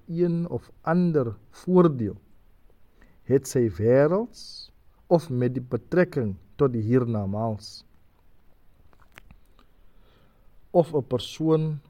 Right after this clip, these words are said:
begeer lof, liefde, eer, veiligheid teen kritiek,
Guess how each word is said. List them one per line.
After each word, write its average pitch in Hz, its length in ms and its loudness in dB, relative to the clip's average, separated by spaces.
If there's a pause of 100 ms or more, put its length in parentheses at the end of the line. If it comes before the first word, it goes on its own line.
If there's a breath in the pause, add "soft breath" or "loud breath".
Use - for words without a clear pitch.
begeer 131 480 2
lof, 110 560 0 (600)
liefde, 123 640 0 (720)
eer, 135 400 4 (640)
veiligheid 135 880 2 (440)
teen 113 260 -2
kritiek, - 600 -6